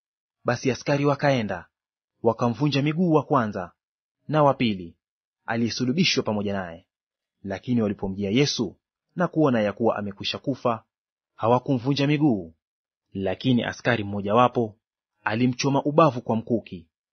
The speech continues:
na mara ikatoka damu na maji. Naye aliyeona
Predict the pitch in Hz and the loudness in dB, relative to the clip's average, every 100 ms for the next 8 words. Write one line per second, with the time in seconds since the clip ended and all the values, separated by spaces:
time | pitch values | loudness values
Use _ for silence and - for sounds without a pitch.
0 | _ _ - 98 131 151 139 117 - _ | _ _ -8 0 4 4 4 0 -8 _
1 | _ - 139 131 - 143 139 175 131 113 | _ -8 -4 -4 -4 -4 0 2 2 -2
2 | 104 98 90 92 101 _ _ _ _ _ | -4 -6 -8 -14 -20 _ _ _ _ _
3 | _ _ 101 120 131 107 110 110 113 147 | _ _ 2 6 8 6 2 4 6 6
4 | 139 131 | 6 2